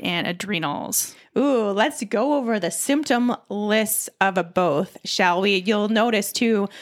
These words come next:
Speaker 2: when we do go over these, they're similar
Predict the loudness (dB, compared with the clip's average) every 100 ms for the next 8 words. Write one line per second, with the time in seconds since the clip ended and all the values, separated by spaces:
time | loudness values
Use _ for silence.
0 | -20 -4 0 2 0 -2 0 2 2 2
1 | 0 0 0 2 0 2 0 0 0 0
2 | -2 -4 -8 _ _ -2 2 4 4 2
3 | -2 _ _ _ -8 -4 0 2 2 2
4 | 2